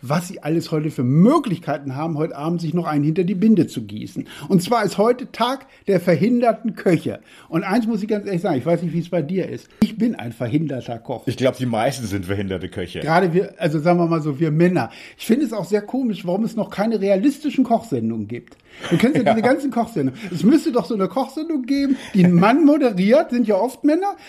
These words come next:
Speaker 1: der dann erstmal da steht, stundenlang und gar nicht weiß, was er machen will.
Speaker 2: <laughs> Ja.
Speaker 1: Wenn sich dann anfängt, ihre, seine Sachen zusammen zu ru-, suchen, dann guckt er immer zwischendurch auf die Uhr, hat vielleicht eine Verabredung und sagt,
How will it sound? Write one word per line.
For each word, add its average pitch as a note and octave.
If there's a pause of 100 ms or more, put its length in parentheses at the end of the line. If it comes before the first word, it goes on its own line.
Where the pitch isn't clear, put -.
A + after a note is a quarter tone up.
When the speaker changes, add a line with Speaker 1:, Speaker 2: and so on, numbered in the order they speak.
(120)
Speaker 1:
der A3+
dann B3
erstmal B3
da B3
steht, D4+
stundenlang B3+
und A3+
gar G#3+
nicht G#3+
weiß, G#3
was A3+
er A3
machen -
will. C3+
Speaker 2:
<laughs> - (240)
Ja. -
Speaker 1:
Wenn A#3+
sich B3+
dann A3+
anfängt, B3+
ihre, G3+
seine A3
Sachen C4+
zusammen C4
zu C4+
ru-, B3
suchen, C#4+ (180)
dann F3
guckt B3+
er A#3
immer A#3+
zwischendurch B3
auf A3+
die B3+
Uhr, C#4+ (160)
hat -
vielleicht A3
eine F#3
Verabredung B3
und G#3+
sagt, A3